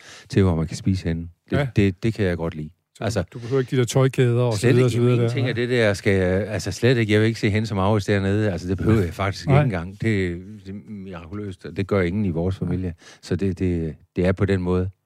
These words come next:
Speaker 2: Men kan man sådan finde byer, hvor der ikke er, hvor det er, øh, specialbutik, eller skal man sige, og hvor det ikke er
Speaker 1: Jo, men
Speaker 2: kæder
Speaker 1: det,
Speaker 2: mere?
Speaker 1: jamen, det, det, det er jo det der med, øh, og, og, og, altså, jeg tror faktisk, det vil være en god idé at holde ferie i Hobro.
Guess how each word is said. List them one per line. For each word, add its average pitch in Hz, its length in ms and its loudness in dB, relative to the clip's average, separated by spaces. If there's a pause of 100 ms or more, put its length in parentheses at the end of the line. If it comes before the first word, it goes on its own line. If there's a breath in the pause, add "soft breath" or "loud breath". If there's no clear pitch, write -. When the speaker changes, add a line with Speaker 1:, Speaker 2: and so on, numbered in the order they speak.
(200)
Speaker 2:
Men 117 80 2
kan 151 200 4
man 156 180 6
sådan 135 240 4
finde 127 180 0
byer, 135 240 4
hvor 107 100 0
der 120 80 -4
ikke 147 300 2
er, 110 300 2 (220)
hvor 131 100 2
det 135 120 2
er, 135 320 4
øh, 110 320 2
specialbutik, 120 760 0
eller 104 140 0
skal 95 140 -6
man 101 40 -2
sige, 123 420 -4
og 127 140 0
hvor 117 100 0
det 120 100 2
ikke 113 120 0
er - 40 0
Speaker 1:
Jo, - 100 4
men 151 140 2
Speaker 2:
kæder 123 80 8
Speaker 1:
det, 127 100 6
Speaker 2:
mere? 117 400 2
Speaker 1:
jamen, 139 320 4
det, 131 260 2
det, 147 180 2
det 143 60 6
er 147 40 10
jo 147 80 10
det 170 140 6
der 175 120 8
med, 151 280 4 (240)
øh, 120 120 -8
og, 120 200 -6
og, 117 280 -6
og, 113 400 -2
altså, 117 160 2
jeg 156 100 6
tror 143 180 4
faktisk, 120 260 2
det 113 80 6
vil 104 80 4
være 98 100 6
en 95 60 4
god 117 180 6
idé 113 40 6
at 107 100 6
holde 92 160 2
ferie 101 320 2
i 78 40 0
Hobro. 87 360 -4